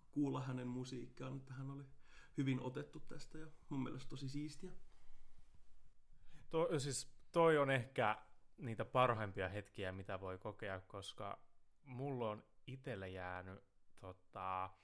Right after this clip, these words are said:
Speaker 2: en tiedä muistatko Portugali kaksituhatta yhdeksän, tää Flor de
Speaker 1: Mm.
Speaker 2: Lis, joka esiintyi siellä Moskovassa ja edusti tosin Portugalia, ja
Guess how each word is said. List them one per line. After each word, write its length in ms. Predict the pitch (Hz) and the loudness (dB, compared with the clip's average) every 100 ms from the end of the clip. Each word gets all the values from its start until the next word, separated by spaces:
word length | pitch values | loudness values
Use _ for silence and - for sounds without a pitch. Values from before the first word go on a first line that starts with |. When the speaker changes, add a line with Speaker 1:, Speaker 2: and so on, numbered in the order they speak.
| - - - - - - - - - | -20 -20 -20 -20 -20 -20 -16 -16 -6
Speaker 2:
en 140 | 143 | -2
tiedä 120 | 131 | 0
muistatko 600 | 139 143 - - 123 120 - | 0 0 -4 -4 -2 -2 0
Portugali 540 | 143 135 - - 110 | 2 2 0 0 0
kaksituhatta 420 | 110 110 - - - | 2 -2 -4 -10 -6
yhdeksän, 520 | 123 120 110 - 98 | -2 0 0 -2 -6
tää 160 | 92 92 | -2 -2
Flor 360 | - 120 110 | 2 4 4
de 200 | 104 104 | 0 -2
Speaker 1:
Mm. 100 | 110 131 | -2 -2
Speaker 2:
Lis, 460 | 117 120 110 104 - | 0 2 0 -2 -6
joka 320 | 104 92 98 | -4 0 2
esiintyi 320 | 98 101 95 | 2 -2 -8
siellä 140 | 95 98 | -8 -6
Moskovassa 680 | 104 107 - 95 95 - 98 | -4 -6 -6 -6 -6 -6 -6
ja 80 | |
edusti 280 | 98 98 - | -6 -8 -12
tosin 280 | 110 107 170 | -10 -6 -4
Portugalia, 640 | 107 - - 104 104 104 | -4 -4 -6 -4 -2 -2
ja 220 | 104 104 | -2 -4